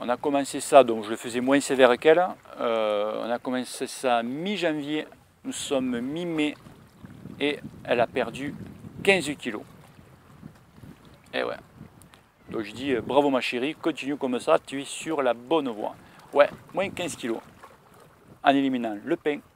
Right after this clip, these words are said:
produits laitiers, base de vache, je dis bien, donc on peut prendre de chèvre ou brebis, et, euh, tout ce qui est les petites crèmes dessert à la colle, là, les danettes, les trucs comme ça, là,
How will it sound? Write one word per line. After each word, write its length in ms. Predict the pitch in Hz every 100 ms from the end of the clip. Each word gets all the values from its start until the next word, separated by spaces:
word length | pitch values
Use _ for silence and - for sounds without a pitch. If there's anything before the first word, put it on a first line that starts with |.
| _ _ _ _ _
produits 240 | - 151 143
laitiers, 340 | 131 - 123 - - _ _ _ _ _ -
base 160 | 101
de 80 | 104
vache, 240 | 117 143
je 60 | 127
dis 180 | 110 113
bien, 200 | 123 143
donc 140 | 107
on 20 | 95
peut 80 |
prendre 300 | 98 113 110
de 220 | 101 104 101
chèvre 280 | - 131 110
ou 40 |
brebis, 340 | 98 107 131 143 - _ _ - - - - -
et, 260 | 147 156 - - -
euh, 380 | 117 113 113 117 -
tout 140 | 147
ce 120 | -
qui 140 | - 139
est 100 | 131
les 120 | 104
petites 180 | - -
crèmes 240 | - 117
dessert 320 | 113 - 123
à 60 | 107
la 100 | 110
colle, 280 | - 113 110
là, 140 | 107
les 120 | 104
danettes, 440 | 104 104 104 104 107
les 260 | 104 104
trucs 180 | - 113
comme 200 | 107 104
ça, 180 | - 107
là, 120 | 101